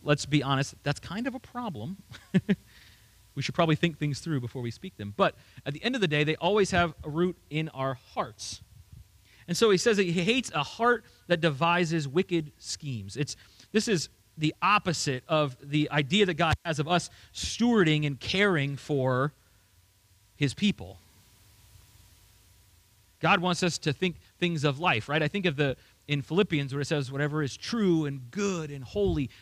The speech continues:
these are the things we're supposed to think on." <laughs> These are the things that we're supposed to devise schemes for. How do we be more good, <laughs> more holy, more godly? And so he hates the heart that devises wicked schemes.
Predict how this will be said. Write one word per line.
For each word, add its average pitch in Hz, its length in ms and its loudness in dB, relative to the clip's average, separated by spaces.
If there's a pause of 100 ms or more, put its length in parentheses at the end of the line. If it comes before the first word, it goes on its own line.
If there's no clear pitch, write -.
these 220 240 0
are - 20 2
the 202 80 2
things 190 240 0
we're 170 60 0
supposed 175 280 -2
to 170 80 -4
think 226 240 -2
on." 101 220 -6 (100)
<laughs> - 40 -20 (1300)
These 208 260 2
are - 20 0
the 185 100 2
things 185 300 2
that 170 60 2
we're 170 100 4
supposed 185 400 2
to 180 60 2
devise 165 420 2
schemes 202 400 0
for. 120 240 -6
How 190 140 2
do 226 80 4
we 208 140 2
be 202 280 2 (640)
more 208 320 4
good, 147 440 4 (260)
<laughs> - 300 -20
more 202 300 2
holy, 151 520 2 (500)
more 196 520 -2 (880)
godly? 95 500 -6 (2750)
And 123 100 -8
so 151 80 -2
he 135 60 0
hates 165 300 0
the 135 100 -2
heart 185 320 0
that 127 140 -4
devises 127 640 -2
wicked 120 340 -4
schemes. 104 680 -10